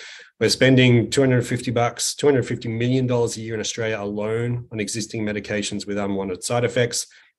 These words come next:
and it costs the Australian economy about nineteen, uh, billion dollars,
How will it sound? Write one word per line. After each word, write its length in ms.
and 80
it 80
costs 280
the 80
Australian 280
economy 360
about 320
nineteen, 760
uh, 120
billion 480
dollars, 540